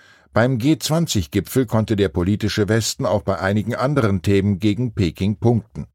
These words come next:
So hat sich China gezwungen gesehen, seinen Widerstand gegen mehrere Absätze zum Ukraine-Krieg in der gemeinsamen Abschlusserklärung aufzugeben. Offenbar hat der Westen auf dem Gipfel auch von der Abwesenheit von Chinas Staatschef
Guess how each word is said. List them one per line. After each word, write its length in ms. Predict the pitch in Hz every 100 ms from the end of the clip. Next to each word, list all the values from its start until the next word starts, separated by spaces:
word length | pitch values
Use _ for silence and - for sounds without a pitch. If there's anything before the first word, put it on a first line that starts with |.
| _ -
So 180 | 107 131
hat 160 | 143
sich 220 | 139 127
China 400 | - 117 117 127
gezwungen 560 | - 98 - 113 123 117
gesehen, 520 | 120 104 123 131 135
seinen 300 | 117 120 131
Widerstand 600 | 147 160 120 - 113 120
gegen 320 | 127 110 104 95
mehrere 540 | 113 135 104 95 90
Absätze 540 | 110 - 120 110 -
zum 200 | 113 113
Ukraine-Krieg 960 | 98 - 90 80 113 120 - 127 123 -
in 160 | 117 107
der 100 | 101
gemeinsamen 680 | 101 104 123 120 131 131
Abschlusserklärung 1040 | - 127 - 92 85 87 - 98 92 107 -
aufzugeben. 760 | - 82 - - 78 78 76 - _ _ _ _ - - _ -
Offenbar 420 | 123 151 143 156
hat 100 | 160
der 140 | 131
Westen 340 | 113 117 - 143
auf 160 | 117
dem 220 | - 104 87
Gipfel 320 | 123 - 135
auch 160 | 113 -
von 160 | 120
der 160 | 113 110
Abwesenheit 760 | 113 - 104 98 120 113 120
von 220 | - 98 82
Chinas 440 | - 101 90 87
Staatschef 640 | - 104 107 - - 98